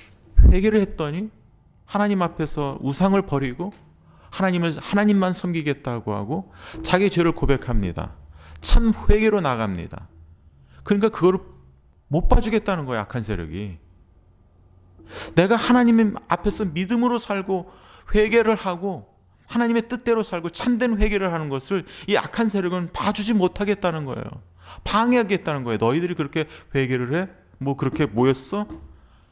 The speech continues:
모르겠죠. 그들은 이, 이스라엘 백성들이 어떤 행위를 했는지, 하나님 앞에 회개했는지. 그런데 이 악한 세력은 누구의, 그 악한 세력의 그 종 아닙니까? 그 사탄의 종 아닙니까? 그러니까 결국 다 아는 거예요. 사탄이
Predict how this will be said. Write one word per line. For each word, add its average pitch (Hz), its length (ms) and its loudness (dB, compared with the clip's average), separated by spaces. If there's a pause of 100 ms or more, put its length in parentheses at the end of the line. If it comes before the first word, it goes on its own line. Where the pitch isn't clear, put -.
(240)
모르겠죠. 190 560 0
그들은 107 400 -2
이, 95 240 -10 (200)
이스라엘 135 260 -2
백성들이 110 360 0
어떤 107 240 -2
행위를 101 260 2
했는지, 95 520 -2 (380)
하나님 139 300 0
앞에 107 180 2
회개했는지. 90 540 0 (360)
그런데 190 380 2
이 156 160 -2
악한 170 300 -2
세력은 151 480 -2 (960)
누구의, 151 340 4
그 147 560 2
악한 - 320 0
세력의 147 680 0
그 131 180 -2
종 147 240 0
아닙니까? 131 600 -4 (680)
그 156 80 -2
사탄의 190 380 0
종 170 120 0
아닙니까? 113 440 -4 (320)
그러니까 202 200 -4
결국 165 300 0
다 120 200 -2
아는 113 160 -2
거예요. 107 100 0
사탄이 196 460 -2